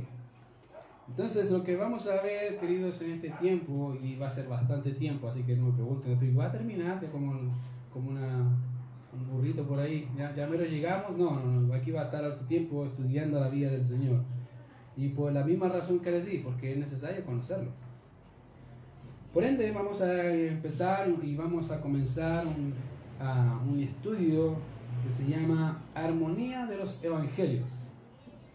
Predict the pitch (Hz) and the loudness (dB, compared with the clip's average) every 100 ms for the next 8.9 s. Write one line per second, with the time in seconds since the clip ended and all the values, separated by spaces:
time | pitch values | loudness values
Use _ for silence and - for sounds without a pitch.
0 | - - - - 123 123 - 175 170 165 | -20 -20 -20 -2 4 6 4 2 2 0
1 | 143 131 127 127 123 - - - - - | 0 -2 -2 -2 -2 -4 -8 -14 -18 -20
2 | - - - 113 110 120 135 - - - | -20 -20 -12 -10 -4 0 0 0 -6 -8
3 | - - - - - - - - - - | -12 -18 -20 -20 -20 -20 -20 -20 -20 -18
4 | - 127 170 185 170 220 - 208 160 170 | -10 -2 2 2 2 0 -2 -2 0 0
5 | 180 170 156 147 160 170 170 - - - | 0 0 -2 -2 0 0 0 -6 -14 -6
6 | 233 208 170 156 147 131 127 - - - | -2 0 0 0 0 0 0 0 -4 -8
7 | - - - - - - - 120 123 123 | -12 -14 -14 -14 -18 -16 -10 -6 0 2
8 | 123 147 165 160 - 175 170 160 123 | 4 4 4 2 0 0 2 2 0